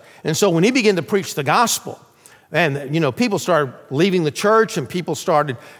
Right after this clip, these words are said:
uh, being in an uproar. You heard the story about somebody coming up actually on the pulpit and, and hitting him in the face, and all that's true.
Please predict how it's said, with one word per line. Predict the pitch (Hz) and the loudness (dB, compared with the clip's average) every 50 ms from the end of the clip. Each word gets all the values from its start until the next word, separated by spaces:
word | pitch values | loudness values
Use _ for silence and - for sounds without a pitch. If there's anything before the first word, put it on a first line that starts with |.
| - | -10
uh, | - - 135 131 139 | -8 -6 -6 -6 -2
being | 139 160 160 151 | 0 0 2 2
in | 147 135 | 0 0
an | 123 123 | 0 2
uproar. | 131 170 180 - 170 180 180 175 175 175 160 160 - - - - | 0 0 0 2 0 2 4 4 4 2 2 0 -6 -18 -14 -6
You | - 143 | -4 -2
heard | 127 175 180 165 | 0 0 0 0
the | 143 | -2
story | - - 185 175 170 165 | -2 0 2 2 4 4
about | 156 156 - | 2 2 2
somebody | - 175 165 160 156 147 | 0 0 2 2 0 0
coming | - 190 170 165 170 | 0 0 0 2 2
up | 165 - - | 0 0 2
actually | 165 160 170 160 - - 170 160 | 0 0 0 -2 -4 -4 -2 -2
on | 147 143 | -2 -2
the | 135 | -4
pulpit | 110 - 208 208 175 - 131 123 | -4 0 0 0 2 0 -2 -2
and, | 127 120 - - - _ | -2 -6 -10 -12 -12 _
and | 131 127 | -6 -6
hitting | 123 117 214 240 254 214 170 | 0 4 4 4 4 4 0
him | 131 110 104 95 - - - _ | 0 -2 -4 -12 -18 -20 -18 _
in | - 151 156 | -4 -2 -2
the | 147 | 0
face, | 131 - 226 226 180 131 123 - | 2 4 4 4 4 0 -2 -4
and | 143 143 | -4 -2
all | 139 139 | 0 0
that's | 139 139 139 - - | 0 -2 -4 -6 -10
true. | - - 240 233 202 143 | -4 2 2 4 4 2